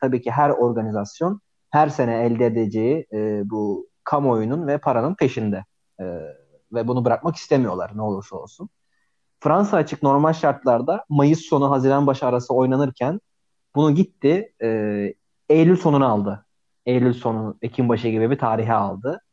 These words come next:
Oraya ertelediğini duyurdu. Ve Twitter'dan duyurdu. Fakat abi şöyle bir sıkıntı var. Fransa açığın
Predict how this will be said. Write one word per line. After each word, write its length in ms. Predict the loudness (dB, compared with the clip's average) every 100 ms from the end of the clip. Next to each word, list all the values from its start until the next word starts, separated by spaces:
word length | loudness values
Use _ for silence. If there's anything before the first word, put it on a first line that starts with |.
| _
Oraya 280 | -2 2 2
ertelediğini 540 | 2 0 -2 0 -2
duyurdu. 500 | -4 -6 -6 -4 -4 -6 _ _ _ _ -2
Ve 60 |
Twitter'dan 560 | 4 4 4 2 0 0
duyurdu. 460 | -2 -6 -6 -8 -10 _ _ _ _ _ -4
Fakat 240 | -2 2
abi 180 | 2 2
şöyle 240 | 2 4
bir 60 | 4
sıkıntı 480 | 2 0 0 2 4
var. 220 | 6 2 -4 _
Fransa 400 | 2 2 4 2
açığın 540 | 2 0 -2 -2 -4